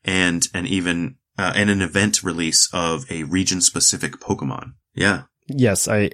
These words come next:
Speaker 2: I agree with most of this.
Speaker 1: <laughs> They should give us something. The first distribution was kind of meh, in my opinion. Uh, granted, they had a fantastic team, but the powers that be could have easily given us their Aqua breed Tauros or,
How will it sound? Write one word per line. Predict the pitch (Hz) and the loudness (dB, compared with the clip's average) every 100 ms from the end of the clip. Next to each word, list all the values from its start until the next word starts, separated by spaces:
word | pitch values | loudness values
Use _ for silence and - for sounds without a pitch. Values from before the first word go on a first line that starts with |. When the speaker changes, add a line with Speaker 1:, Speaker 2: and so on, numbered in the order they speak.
| - | 0
Speaker 2:
I | |
agree | 101 101 104 98 | 0 0 2 2
with | 92 - | 2 0
most | 92 - | -2 -2
of | - | -4
this. | 87 85 - - | -2 0 -2 -2
Speaker 1:
<laughs> | 135 131 - 131 131 - - - - - - - - - _ | -2 0 0 2 2 0 -2 -4 -8 -4 -4 -6 -10 -16 _
They | 113 | 2
should | 120 123 | 4 4
give | 120 107 | 2 2
us | - | 4
something. | 117 101 - 69 67 - | 4 0 -2 -6 -8 -8
The | - | -2
first | 123 117 - | 2 2 2
distribution | 120 117 107 104 104 101 98 | 2 2 4 2 2 0 0
was | 90 - | 0 0
kind | 104 95 | 2 2
of | 78 | 2
meh, | 90 95 95 | 0 0 0
in | 98 | 2
my | 95 | 2
opinion. | 95 107 110 113 120 _ _ - - _ - | 2 0 0 -2 -4 _ _ -20 -20 _ 0
Uh, | 101 85 | 2 2
granted, | 82 104 107 120 110 | 0 2 2 2 4
they | 95 | 2
had | 101 92 90 - | 4 2 2 0
a | 90 85 | -2 0
fantastic | 82 80 - 95 - - | -2 -4 -2 0 0 -2
team, | - 113 107 107 104 _ _ - | 0 0 0 -4 -6 _ _ -4
but | 92 | -4
the | - | -4
powers | - 98 95 92 - | -2 0 0 0 -2
that | - - | -4 0
be | 107 104 107 | 2 4 2
could | - 101 | -2 -4
have | 101 87 | -2 -4
easily | - 104 98 101 95 - _ - | -2 -2 0 0 -2 -6 _ -4
given | 98 90 | -2 0
us | 92 - | 2 2
their | 95 85 - | 2 0 2
Aqua | 87 87 95 | -2 -2 -4
breed | 76 90 87 71 | 0 2 2 0
Tauros | - 104 104 104 - | 0 0 2 0 -2
or, | 87 85 80 - | -2 0 0 -2